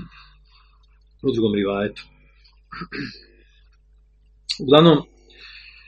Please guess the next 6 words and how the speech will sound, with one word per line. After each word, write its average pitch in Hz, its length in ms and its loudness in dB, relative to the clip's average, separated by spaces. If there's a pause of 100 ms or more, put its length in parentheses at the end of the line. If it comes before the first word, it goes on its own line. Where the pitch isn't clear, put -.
(840)
ovaj 135 240 4
hadis 127 400 0
ovdje, 120 300 4 (1000)
od 131 160 -2
Ebu 131 120 4
Sejida 131 240 4